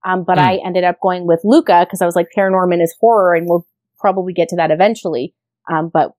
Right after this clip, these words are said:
Speaker 1: you know, non-horror does not get covered on a horror podcast all that often. So I went with Luca instead.
Speaker 2: Yeah.
Speaker 1: So you guys offered me either, um, Paranorman or Coraline. And I had, like, an existential crisis at
Speaker 2: <laughs>
Speaker 1: Easter because I was like, they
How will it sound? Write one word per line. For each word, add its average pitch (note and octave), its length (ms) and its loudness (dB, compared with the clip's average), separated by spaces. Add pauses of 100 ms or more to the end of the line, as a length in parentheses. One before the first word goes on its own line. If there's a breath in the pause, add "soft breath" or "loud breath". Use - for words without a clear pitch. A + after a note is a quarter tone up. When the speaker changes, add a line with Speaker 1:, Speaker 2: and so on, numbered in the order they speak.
(160)
Speaker 1:
you F3+ 120 -6
know, D#3 120 -4
non-horror F3+ 840 0
does D#3+ 160 2
not D#3+ 220 -2
get D#3 160 -4
covered D#3+ 280 -2
on D#3+ 220 0
a D3+ 80 0
horror C4 340 2
podcast D#3+ 460 -2
all F3+ 140 0
that F3+ 180 0
often. - 380 -4
So D#3+ 120 -8
I D#3 60 -2
went E3 160 -6
with F3 160 -10
Luca G3 200 -2
instead. G3+ 280 0
Speaker 2:
Yeah. E3 100 -4 (360)
Speaker 1:
So B3 140 2
you A#3+ 120 2
guys A3 220 4
offered B3+ 320 0
me G#3+ 320 -8
either, G3+ 560 4
um, F3 400 -4 (280)
Paranorman C4+ 440 2
or G#3 120 0
Coraline. G#3+ 680 2 (280)
And G#3 200 2
I A#3 100 2
had, G#3 400 -2
like, F3 240 -2
an E3+ 80 -4
existential G3+ 640 -2
crisis G#3 560 -2 (120)
at F3+ 300 0 (160)
Speaker 2:
<laughs> A3 340 0
Speaker 1:
Easter G3 540 2
because G#3 260 2
I G#3+ 120 2
was G#3+ 180 -6
like, G3+ 320 0
they C4 260 2